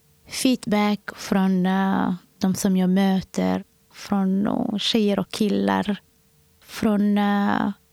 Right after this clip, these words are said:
när jag löser ett ärende, till exempel, att det går bra. Då tänker jag, "Wow,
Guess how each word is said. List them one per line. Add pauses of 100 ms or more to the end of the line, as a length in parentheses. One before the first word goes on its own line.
när
jag
löser
ett
ärende, (220)
till
exempel,
att
det
går
bra. (380)
Då
tänker
jag,
"Wow,